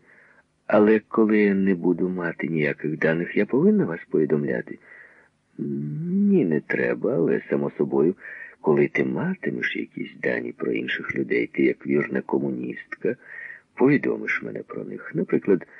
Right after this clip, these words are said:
у твоєму студентському середовищі часто говорять про радянську владу, про уряд, про Сталіна. От нас і цікавлять такі дані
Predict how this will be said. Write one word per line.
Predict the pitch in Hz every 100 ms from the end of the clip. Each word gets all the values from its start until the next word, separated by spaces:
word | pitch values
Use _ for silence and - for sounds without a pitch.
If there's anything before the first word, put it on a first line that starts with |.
| - - -
у | 123
твоєму | - 117 76 67
студентському | - 90 71 64 - 71 -
середовищі | 71 69 65 120 - -
часто | - - 208 - -
говорять | 73 69 65 65 - - - - -
про | 64 69
радянську | 69 64 64 - 60
владу, | 60 62 73 92 87 85
про | - 58
уряд, | 58 69 80 78 -
про | - 57
Сталіна. | - - 62 71 78 113
От | 208 -
нас | 151 185 - - - -
і | 160
цікавлять | - - - 139 135 151
такі | - - -
дані | - - 85 143